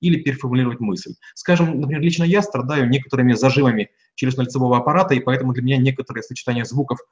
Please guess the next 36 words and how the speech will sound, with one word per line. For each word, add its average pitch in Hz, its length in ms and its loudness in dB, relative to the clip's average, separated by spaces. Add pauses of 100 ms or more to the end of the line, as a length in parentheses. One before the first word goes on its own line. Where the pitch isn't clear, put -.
(120)
очень 123 240 0
сложны. 117 520 -2 (120)
Я 139 180 0
стараюсь 131 460 2
их 131 180 -2
избегать. 117 560 -2 (360)
Вот, 120 160 -4
например, 135 420 0 (400)
у 117 60 0
меня 123 400 2 (680)
мои 120 160 -4
партнеры, 135 640 2 (140)
Элина 147 240 0
Брагинская, 123 520 -2
Даниил 117 300 -2
Шмидт, 123 380 -4
они 117 240 -2
каждую 127 400 -2
среду 131 400 -2 (140)
мои 120 180 2
статьи 135 340 0
начитывают. 98 640 -4 (220)
И 117 80 0
они 147 180 4
знают, 120 340 2
что - 140 -6
если 131 300 -2 (260)
они 120 200 0
пытаются 123 480 -2
произнести, 123 560 -2
и 127 160 0
какое-то 127 420 2
слово 123 300 -2
не 113 140 -2
очень 123 240 -2
получается, 214 580 -6